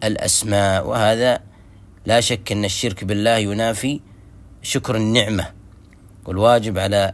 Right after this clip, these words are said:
المسلم أن يشكر الله عز وجل على النعم، وما بكم من نعمة فمن الله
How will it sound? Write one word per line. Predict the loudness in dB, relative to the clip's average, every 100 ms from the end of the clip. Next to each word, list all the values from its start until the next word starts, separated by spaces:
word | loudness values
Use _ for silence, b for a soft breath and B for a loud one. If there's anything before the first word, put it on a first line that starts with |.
| -4
المسلم | -4 -2 -2 -2 -2
أن | -2
يشكر | -2 0 0
الله | 2 2
عز | 0 -2 -2
وجل | -2 -2
على | 0 0
النعم، | 0 0 0 -2 -6
وما | -4 -2
بكم | -2 -4 -4
من | -2
نعمة | -4 -4 -6 -4 -6 -6 B B -12
فمن | -2 0 2
الله | 2 2 4 2